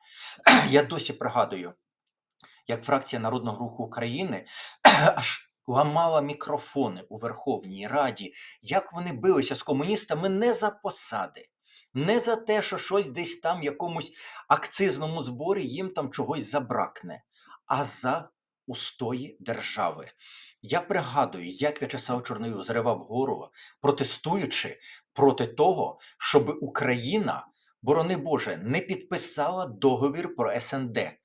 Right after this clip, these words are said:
м, не ратифікувала договір про С Н Д. Те, що Кравчук попідписував, Україна, парламент цього не закріпив. І ми ніколи не стали С Н Д. Ми ніколи не приєдналися до А Д К Б,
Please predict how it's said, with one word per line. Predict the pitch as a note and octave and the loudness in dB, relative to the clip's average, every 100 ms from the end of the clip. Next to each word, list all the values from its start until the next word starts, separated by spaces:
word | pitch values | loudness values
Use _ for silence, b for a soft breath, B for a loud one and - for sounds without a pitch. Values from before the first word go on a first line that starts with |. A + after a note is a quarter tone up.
| B B B A#2+ | B B B -4
м, | |
не | C3+ D3 E3+ | 0 2 2
ратифікувала | E3 B2 - D3+ B2+ A#2+ | 0 -8 -2 2 4 4
договір | C#3+ C#3+ B2 | 2 2 -2
про | A#2+ C3 | 0 -2
С | B2+ C3 | 0 -2
Н | B2 | -2
Д. | A#2 - - b b | -2 -4 -10 b b
Те, | D3+ | 0
що | - | 2
Кравчук | D3 D#3 D3 B2 - | 2 2 0 -4 -4
попідписував, | A#2+ C#3 - B3 - A#2 E2 - _ B B B B B B | -6 -4 0 2 2 2 0 -4 _ B B B B B B
Україна, | D3 C#3 C#3 C#3 D#3 G#3+ - - _ - | -6 -2 0 0 0 -2 -4 -8 _ -4
парламент | G#2+ A#2+ C#3 F#3 C3+ - | -2 0 0 -2 -6 -8
цього | - C#3 A#2+ B2 | -6 -4 -2 -2
не | G2+ B2+ | -4 -4
закріпив. | C#3 B2 - B2 - A#2+ - - | -2 -4 -4 -6 -2 -4 -4 -4
І | |
ми | B2+ C#3+ | -2 0
ніколи | E3 E3+ D#3+ G2 | -2 -2 -2 -2
не | G2 | -2
стали | - G2 G2 - | -4 -2 -2 -4
С | A2 | -6
Н | G#2+ | -2
Д. | A2 | 0
Ми | D3 G#3 | 2 4
ніколи | B3 - - E3 C3+ A2+ | 4 2 2 6 6 4
не | A#2+ | 0
приєдналися | C#3+ C#3+ C#3+ B2+ C#3+ E3 E3+ E3 C#3+ | -2 0 2 2 2 2 2 0 0
до | C#3 - | 2 2
А | C#3 | 2
Д | C#3 | 2
К | D#3 | 0
Б, | C3+ G#2 - | 0 0 -2